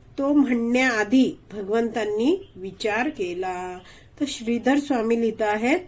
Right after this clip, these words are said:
की भगवंतांनी असा विचार केला. काय विचार केला?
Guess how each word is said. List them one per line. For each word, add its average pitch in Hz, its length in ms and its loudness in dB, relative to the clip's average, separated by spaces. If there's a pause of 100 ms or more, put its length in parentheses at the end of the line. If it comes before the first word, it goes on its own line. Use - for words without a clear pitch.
(400)
की 311 80 2
भगवंतांनी 277 840 2 (100)
असा 226 300 0
विचार 226 480 -2
केला. 170 340 -4 (320)
काय 240 160 -2
विचार 240 360 -2
केला? 233 380 -4